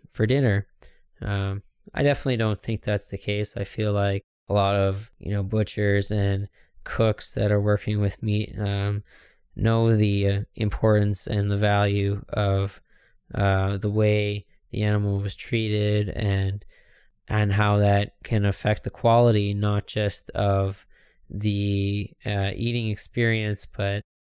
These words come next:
the quality of the land and the quality of the future that we're leaving for our next generations. Um, it's, uh, best to approach these things from the holistic perspective,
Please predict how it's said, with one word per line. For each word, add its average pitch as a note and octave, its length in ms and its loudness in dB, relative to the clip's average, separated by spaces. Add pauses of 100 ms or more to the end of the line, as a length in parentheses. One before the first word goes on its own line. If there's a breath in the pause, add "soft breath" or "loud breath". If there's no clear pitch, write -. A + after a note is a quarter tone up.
(120)
the G#2 100 -2
quality G#2 600 0
of G2+ 220 -4
the G#2 100 -4
land G#2+ 440 -2
and G2 140 -4
the G2+ 60 -4
quality G2+ 720 0 (580 soft breath)
of G2 760 2
the G2 500 0
future G#2 720 -2 (360)
that G#2+ 360 -4
we're G2+ 540 2
leaving G#2+ 420 0
for G2+ 420 0
our G2+ 360 -2
next G#2 320 -4
generations. G#2 960 -4 (120)
Um, G2 440 -4 (120)
it's, A2+ 280 -4
uh, G#2+ 420 0 (360)
best A#2 380 -2
to G#2 200 0
approach G#2 460 0
these G#2+ 240 -4
things G#2 400 -6
from G#2 300 -4
the G2+ 100 -2
holistic G#2+ 560 -2
perspective, C#3 720 -2